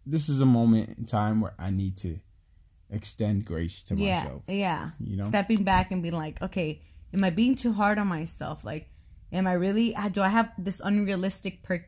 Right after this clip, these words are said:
Speaker 2: picture of who I think I should be?" You know what I mean? And then sometimes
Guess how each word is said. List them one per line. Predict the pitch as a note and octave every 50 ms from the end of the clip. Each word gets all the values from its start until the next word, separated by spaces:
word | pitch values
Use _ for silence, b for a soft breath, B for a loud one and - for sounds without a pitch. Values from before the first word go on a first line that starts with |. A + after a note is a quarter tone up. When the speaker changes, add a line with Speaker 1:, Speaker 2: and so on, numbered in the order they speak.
| - -
Speaker 2:
picture | A3 A3 G#3+ - - A3+ A3 G3+
of | - F#3 E3+ b b b b b -
who | - G3
I | F#3 F3
think | F3 - G3+ G#3+ G#3+
I | - D#3 D3+
should | - - - G#3 G#3 G#3 G#3 G3+
be?" | A#3+ B3+ C#4 D4 D4+ - - - - - - - -
You | - G3 G3+
know | G#3
what | G3+
I | G3+
mean? | G3 G3 G#3 A#3 C4+ D4+ b b b b b b -
And | F#3+ G3 G3+
then | G3+ G3 G#3
sometimes | - G#3+ A3 B3+ A#3+ A3+ G3